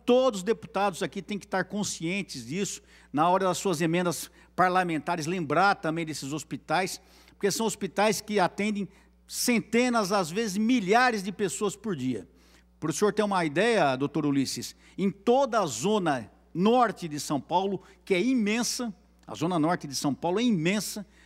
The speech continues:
nós não temos uma máquina de cateterismo. Então, quando, às vezes, o, o pessoal que vai lá pro Mandaqui com necessidade de passar por esse exame, muitas vezes, o, o pessoal do Mandaqui tem que mandar a pessoa pra Mogi das Cruzes,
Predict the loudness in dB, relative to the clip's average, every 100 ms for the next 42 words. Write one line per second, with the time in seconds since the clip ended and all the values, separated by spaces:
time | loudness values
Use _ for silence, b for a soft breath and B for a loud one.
0 | b 0 2 0 2 2 2 -2 2 2
1 | 4 2 4 2 2 -4 -4 -4 -2 -2
2 | 0 0 -4 -8 -20 b b b b -6
3 | 2 2 4 2 4 4 2 2 2 0
4 | -6 B B -4 0 0 2 2 2 -4
5 | 0 2 2 0 0 0 0 -2 -4 -2
6 | 0 0 -4 -6 -2 0 0 -2 -2 0
7 | 2 2 0 -10 B B -10 -2 0 2
8 | 0 0 -2 -2 -2 0 2 2 2 2
9 | 2 2 0 0 -4 -14 B B B -12
10 | -8 -4 -4 0 0 2 -2 0 -2 0
11 | -2 -2 -6 -6 -6 -6 -2 -2 -2 -4
12 | -4 -2 -2 -4 B B -2 2 4 6
13 | 4 4 0 2 2 2 0 0 0 -4
14 | -10